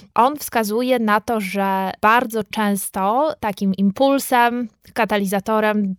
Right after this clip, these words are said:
do rozpowszechnienia się jakiejś legendy miejskiej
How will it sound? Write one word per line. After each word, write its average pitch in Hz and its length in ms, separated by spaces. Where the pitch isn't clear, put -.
do 190 380
rozpowszechnienia 208 880
się - 140
jakiejś 185 340
legendy 190 400
miejskiej 185 680